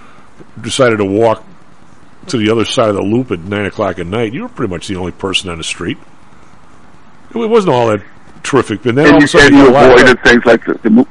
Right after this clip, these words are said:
Speaker 2: the movie theaters when there were movie theaters
Speaker 1: Yeah.
Speaker 2: downtown, but the, the reason there aren't any movie theaters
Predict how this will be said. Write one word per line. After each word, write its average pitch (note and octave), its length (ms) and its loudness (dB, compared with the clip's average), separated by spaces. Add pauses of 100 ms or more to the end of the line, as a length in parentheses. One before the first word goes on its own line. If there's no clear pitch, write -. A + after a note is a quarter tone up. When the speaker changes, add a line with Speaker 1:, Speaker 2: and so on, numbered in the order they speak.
(120)
Speaker 2:
the - 140 -2
movie A#2+ 340 6
theaters G#2+ 400 2
when A#2+ 160 4
there G#2+ 120 2
were A2+ 180 4
movie A#2 400 4
theaters G#2 380 2
Speaker 1:
Yeah. F#2 140 -6
Speaker 2:
downtown, F#2 340 -2
but G#2 120 -6
the, - 120 -6
the F2 160 -4
reason F#2+ 640 -2
there C#2+ 160 -6
aren't C#3 220 2
any - 160 0
movie - 240 -4 (100)
theaters G2 380 -2